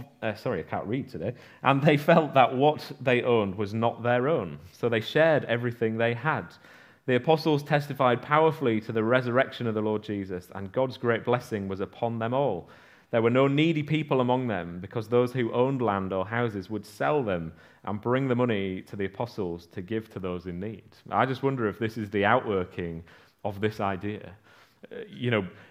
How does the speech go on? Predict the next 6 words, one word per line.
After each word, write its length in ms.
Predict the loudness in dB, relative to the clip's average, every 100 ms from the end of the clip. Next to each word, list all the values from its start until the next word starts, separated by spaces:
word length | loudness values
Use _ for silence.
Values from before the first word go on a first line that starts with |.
| -20
seek 420 | -2 0 0 -2
first 420 | 2 6 4 4
God's 220 | 0 0
kingdom 640 | -2 -4 -2 -2 -2 -6 -14 -20 _ _
and 220 | -6 -6 -6
Jesus, 540 | -4 -4 -2 -4 -6